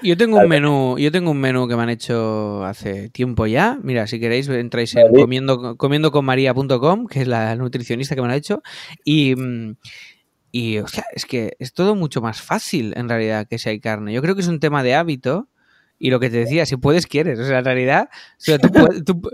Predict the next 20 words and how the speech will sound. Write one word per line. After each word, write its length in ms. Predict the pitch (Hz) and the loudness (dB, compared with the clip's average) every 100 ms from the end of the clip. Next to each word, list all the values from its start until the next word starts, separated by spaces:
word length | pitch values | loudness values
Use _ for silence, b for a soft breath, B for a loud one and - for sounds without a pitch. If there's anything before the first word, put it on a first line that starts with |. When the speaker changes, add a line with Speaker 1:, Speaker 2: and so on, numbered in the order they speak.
| 262 | -2
Speaker 1:
tú 160 | 202 | 0
puedes 540 | 175 185 247 123 - - - | 4 4 2 -4 -12 -8 -2
hacerlo 640 | 127 135 120 117 110 98 | -2 0 0 2 0 -2
y 160 | 131 131 | 0 0
es 100 | 147 | 2
fácil. 380 | 156 180 131 107 | 0 0 0 -2
El 80 | 127 | 0
problema, 500 | 127 135 160 202 - _ | 2 4 4 2 -2 _
creo, 360 | - 135 143 247 | 0 2 2 2
es 100 | - | -6
que 140 | - 110 | -8 -8
no 100 | 113 | -8
quieres 420 | - 123 165 147 | -4 0 0 -2
hacerlo, 400 | 110 107 98 - _ | -6 -8 -10 -14 _
en 100 | 113 | -10
el 100 | 107 | -10
fondo. 280 | 104 98 127 131 | -8 -10 -12 -10
No 160 | 120 | -8
quieres 300 | 120 131 147 | -2 0 0
prescindir 760 | - 131 123 123 123 135 127 | 0 -4 -4 -6 -4 -2 -2